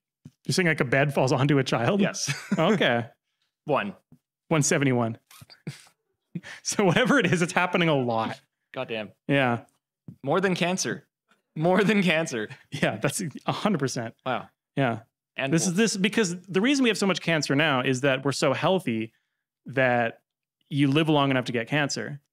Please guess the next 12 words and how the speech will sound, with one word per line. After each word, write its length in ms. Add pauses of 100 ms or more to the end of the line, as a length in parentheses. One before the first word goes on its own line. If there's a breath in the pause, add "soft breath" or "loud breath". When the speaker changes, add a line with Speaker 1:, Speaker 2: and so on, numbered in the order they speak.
(260)
Speaker 2:
And 340
be 300
mauled 320
by 120
a 40
wolf. 360 (100)
Speaker 1:
Yeah. 240 (160)
Speaker 2:
Yeah. 140 (320)
Speaker 1:
Back 280
then, 380
it's 240
like, 460